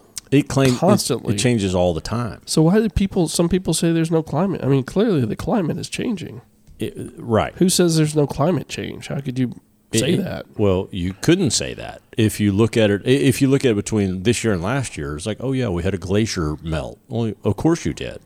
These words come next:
Speaker 1: you know, but then if you look at it over a hundred years or five hundred years or a thousand, you know, whatever. Uh, o-,
Speaker 2: So it
Speaker 1: okay.
Speaker 2: changes. It's just naturally changing
Speaker 1: It's
Speaker 2: over
Speaker 1: a
Speaker 2: time.
Speaker 1: natural ebbing and flowing. And
Speaker 2: Yeah.
Speaker 1: so droughts come, droughts go.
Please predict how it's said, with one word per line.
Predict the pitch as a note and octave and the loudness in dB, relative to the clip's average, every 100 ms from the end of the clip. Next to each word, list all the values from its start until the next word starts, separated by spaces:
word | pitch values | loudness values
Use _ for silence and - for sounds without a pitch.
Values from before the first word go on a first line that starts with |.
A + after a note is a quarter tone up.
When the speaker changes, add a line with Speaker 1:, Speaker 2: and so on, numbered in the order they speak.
| _ | _
Speaker 1:
you | - G2 | -6 -4
know, | E2+ F2+ | -2 -2
but | F#2+ - | -4 -2
then | A2+ G#2+ G2 - - | -2 -2 -4 -10 -16
if | - G2 | -10 -2
you | A2+ | 0
look | A2 | 2
at | A2 | 2
it | G2+ | 2
over | G2 F2 D#2+ | 2 0 -4
a | |
hundred | D2+ A#2 A#2 D#2 | -4 -4 -4 -4
years | D#2 C#2+ | -8 -8
or | D#2+ | -10
five | - G2 G2 - | -10 -8 -6 -6
hundred | D2 C2+ | -6 -8
years | C2+ - | -8 -6
or | D2 | -6
a | |
thousand, | - F2 F2+ G2 B1 B1+ | -6 -6 -4 -6 -10 -10
you | A2 | -4
know, | G#2+ D2 - - - | -4 -4 -10 -20 -10
whatever. | F2+ F2+ F#2 B1+ - _ - | -4 0 0 -4 -14 _ -16
Uh, | - G2 | -12 -8
o-, | F#2 G2+ - F#2 | -4 -6 -6 -4
Speaker 2:
So | B2 | 2
it | B3 | 2
Speaker 1:
okay. | - | 2
Speaker 2:
changes. | A#2+ C3 B2 G#2+ | 0 0 0 -2
It's | A#2 | -4
just | - C3 - - - _ _ - | -4 -4 -6 -18 -20 _ _ -6
naturally | A#2 B2 C#3+ B2+ A2+ A2 | -2 0 0 0 0 -2
changing | G#2 C3+ E3 D3 - | -2 -2 -2 -2 -4
Speaker 1:
It's | G#2 A2+ | -2 2
Speaker 2:
over | |
Speaker 1:
a | G#2+ | 4
Speaker 2:
time. | |
Speaker 1:
natural | G#2 A2 G#2 G#2+ G#2 | 4 2 2 2 2
ebbing | G2 G2+ G2+ F#2+ | 2 2 2 2
and | F2+ D#2+ | 0 -2
flowing. | - C3+ G2+ C#2+ E2 | -2 0 0 -2 -4
And | F2 C#3+ | -2 2
Speaker 2:
Yeah. | A2+ | 4
Speaker 1:
so | G2+ F#2+ E2+ - - _ | 4 4 0 -12 -20 _
droughts | G2+ A2+ C3+ A#2 E2+ - - | 2 4 4 2 -2 -6 -8
come, | - G#2+ G2 G2 A#2+ A2 | -2 2 4 4 0 -6
droughts | - D2 F2+ - | -6 -4 -4 -2
go. | F2+ D2 E2+ | 0 0 -2